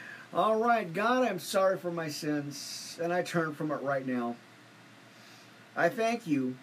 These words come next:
for sending Jesus Christ to die on the cross in our place. He became the propitiation for our sins. Friends, he gapped or, or bridged that gap. I always get that backwards a little bit, but he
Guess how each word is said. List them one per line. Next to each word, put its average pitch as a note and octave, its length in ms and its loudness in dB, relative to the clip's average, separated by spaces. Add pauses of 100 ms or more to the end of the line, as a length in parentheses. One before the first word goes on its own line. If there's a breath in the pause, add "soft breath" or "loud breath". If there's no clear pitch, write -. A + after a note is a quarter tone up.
(140)
for D3 100 -8
sending F#3 500 -2
Jesus D3 600 -6 (420)
Christ D3+ 340 -4
to B2+ 200 -2 (160)
die C#3+ 300 0
on C#3 200 -2
the A#2 60 -2
cross C#3 640 -6 (500)
in D3+ 140 0
our B3 240 6
place. - 480 -6
He D3+ 80 -2
became E3+ 360 -2
the E3+ 100 -2
propitiation D#3 880 -4 (100)
for C3+ 140 -4
our B2 80 -6
sins. - 480 -10 (320)
Friends, A#2 200 -4
he C3 140 -2 (500)
gapped D3 440 -4 (920)
or, A#2 100 -2
or B2 200 -2 (160)
bridged D3 340 2
that B2+ 260 0
gap. C3 300 -6 (460)
I B2 60 -6
always D#3 220 0
get C#3+ 180 -4
that A2+ 160 -4 (200)
backwards A#2 440 -4
a G2+ 40 -10
little G2 160 -10 (100)
bit, F2 240 -10
but E2+ 100 -8 (500)
he A#2+ 220 0